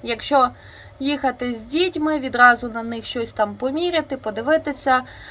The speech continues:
е, і прикупити, то, мені здається, це найкращий варіант. І те, що ми потратимо на пальне, все рівно нам окупиться.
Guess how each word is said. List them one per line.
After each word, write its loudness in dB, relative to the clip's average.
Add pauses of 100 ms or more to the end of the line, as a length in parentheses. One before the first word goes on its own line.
(300)
е, 10
і -6 (1700)
прикупити, 0
то, -4
мені 0
здається, -2
це -2
найкращий 2
варіант. 4 (760)
І -6 (280)
те, 2
що -4
ми -2
потратимо 0
на 0
пальне, 2 (160)
все -6
рівно -4
нам 0
окупиться. -6